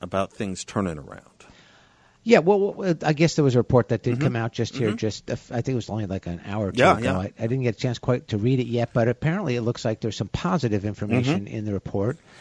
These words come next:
Speaker 2: Uh, due to the vaccines, also, uh, some hiring, although we did see a little pullback in hiring. There's a little disappointment in hiring, uh, uh, for jobs this past week.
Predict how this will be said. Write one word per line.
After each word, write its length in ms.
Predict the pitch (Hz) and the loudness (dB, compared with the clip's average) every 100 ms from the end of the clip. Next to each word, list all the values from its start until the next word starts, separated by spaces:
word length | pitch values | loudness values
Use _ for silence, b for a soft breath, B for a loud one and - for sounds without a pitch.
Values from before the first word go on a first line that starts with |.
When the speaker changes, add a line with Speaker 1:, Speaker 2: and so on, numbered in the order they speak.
| B - | B -2
Speaker 2:
Uh, 160 | 113 | -2
due 220 | 110 151 | 6 8
to 140 | 160 156 | 8 6
the 80 | 147 | 6
vaccines, 600 | 139 147 - 139 139 - | 4 4 0 0 0 -2
also, 580 | - 117 127 135 131 135 | 0 0 2 2 2 2
uh, 180 | 120 113 | 0 0
some 160 | 123 | 0
hiring, 400 | 113 123 123 131 | 0 0 0 0
although 220 | 131 135 | 2 4
we 120 | 135 135 | 4 4
did 200 | 139 - | 2 2
see 160 | 139 | 0
a 80 | 127 | 2
little 180 | 123 117 | 2 2
pullback 480 | - 117 110 101 107 | 2 0 0 -2 -4
in 60 | |
hiring. 260 | 104 104 110 | -4 -4 -6
There's 120 | 95 | -6
a 40 | 98 | -6
little 160 | 101 101 | -6 -8
disappointment 640 | 110 110 - 110 107 101 95 | -10 -10 -8 -6 -6 -6 -8
in 80 | 90 | -8
hiring, 520 | 104 104 101 98 98 | -6 -6 -6 -8 -10
uh, 300 | 92 87 87 - b b b b | -10 -10 -12 -16 b b b b
uh, 220 | - 95 87 | -10 -8 -8
for 180 | - | -10
jobs 380 | 98 104 92 - | -8 -6 -6 -8
this 100 | 95 | -10
past 320 | - 98 101 | -6 -6 -6
week. 340 | 123 147 139 | -4 -4 -4